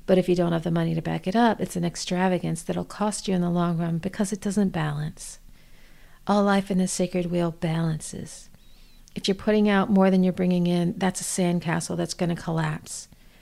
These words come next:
Or you'll be running around in anxiety trying to keep all the plates that you have in the air spinning. And that's the definition of a rat race.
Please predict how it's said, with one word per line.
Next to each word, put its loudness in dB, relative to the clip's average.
Or 4
you'll 4
be 4
running 6
around 4
in 2
anxiety 2
trying 0
to 2
keep -4
all 0
the -4
plates 0
that -10
you -2
have 0
in 2
the 0
air -2
spinning. -2
And 6
that's 2
the -12
definition 2
of -2
a -2
rat -4
race. -12